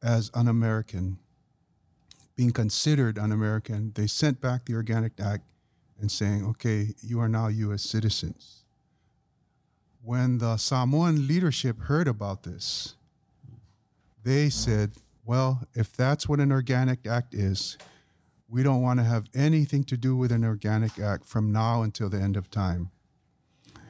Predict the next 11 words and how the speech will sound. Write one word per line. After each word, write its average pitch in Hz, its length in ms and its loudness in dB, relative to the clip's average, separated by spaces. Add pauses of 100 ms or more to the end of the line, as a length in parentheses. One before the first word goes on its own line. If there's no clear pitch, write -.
(120)
And 104 120 -2
that's 143 220 2
why 143 140 4
we're 123 180 2
still 120 420 0
in 110 200 0
unorganized 110 800 0
territory 98 600 0
without 107 520 -2
an 104 160 0
Organic 98 480 -2